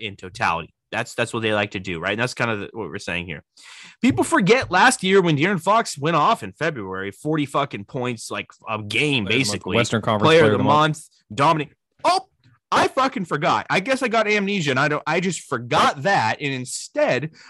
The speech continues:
Speaker 1: I'm gonna decide, and this is, this is where people are hilarious. I'm gonna decide today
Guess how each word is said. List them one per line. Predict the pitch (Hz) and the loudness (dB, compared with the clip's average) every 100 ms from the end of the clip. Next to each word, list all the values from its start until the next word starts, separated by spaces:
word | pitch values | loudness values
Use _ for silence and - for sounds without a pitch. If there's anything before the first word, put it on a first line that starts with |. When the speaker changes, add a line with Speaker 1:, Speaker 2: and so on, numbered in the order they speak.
| - | -6
Speaker 1:
I'm | 208 | -4
gonna | 233 269 156 | -2 -2 -2
decide, | 156 - - 120 113 | -2 -2 0 0 0
and | 135 147 175 | -2 -4 -4
this | 202 | -4
is, | 196 156 | -6 -6
this | 202 214 | -8 -6
is | |
where | 180 175 | -6 -4
people | 185 165 | -4 -6
are | 131 123 | -4 -4
hilarious. | 123 113 90 _ _ _ _ - - | -4 -6 -8 _ _ _ _ -18 -2
I'm | 196 269 330 | 2 2 2
gonna | 330 302 | -2 -2
decide | 240 - 190 143 143 | -4 -4 0 0 0
today | 196 127 98 101 | -2 -4 -4 -6